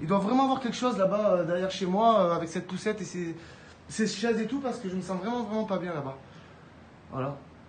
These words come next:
Donc j'ai re-regardé la vidéo, malgré que ça laguait, qu'il y avait des pixels, que c'était, euh, c'était dégueulasse à voir, quoi. Et à un moment donné, je, voilà, pour ceux qui veulent voir la rediff d'hier, allez à la vingt et unième, euh, non, vingt et neuvième minute.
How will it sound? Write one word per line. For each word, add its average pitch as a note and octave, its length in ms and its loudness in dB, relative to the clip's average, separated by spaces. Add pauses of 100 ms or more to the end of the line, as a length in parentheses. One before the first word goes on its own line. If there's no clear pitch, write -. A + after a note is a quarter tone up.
(420)
Donc D3 120 -2
j'ai F#3+ 80 2
re-regardé B3 500 0
la G#3+ 100 0
vidéo, G3 320 0
malgré G3+ 280 0
que - 60 -8
ça F3+ 120 -2
laguait, F3+ 340 0
qu'il - 100 -8
y - 20 0
avait D#3+ 120 -2
des E3 80 -4
pixels, F#3+ 440 -4
que - 40 -10
c'était, F3 280 -8
euh, D#3 220 0
c'était - 260 -10
dégueulasse D#3+ 420 -2
à C#3 60 -4
voir, B3+ 280 -4
quoi. C#3 220 -2 (480)
Et D3+ 60 4
à - 20 6
un F3+ 40 6
moment G#3 140 6
donné, A#3+ 320 4 (640)
je, E3 580 2
voilà, E3 300 0
pour G3 120 -8
ceux - 80 -14
qui - 60 -6
veulent G#3 140 2
voir A3 120 4
la G#3+ 80 6
rediff G3+ 240 -2
d'hier, G#3 380 2
allez A3 140 2
à A3+ 60 4
la G3 120 6
vingt G#3 180 0 (500)
et - 20 -2
unième, G#3 420 2
euh, F3+ 540 0 (140)
non, F#3+ 160 0
vingt G3 240 -4
et G#3 100 -2 (220)
neuvième F#3+ 340 0
minute. G#3 420 2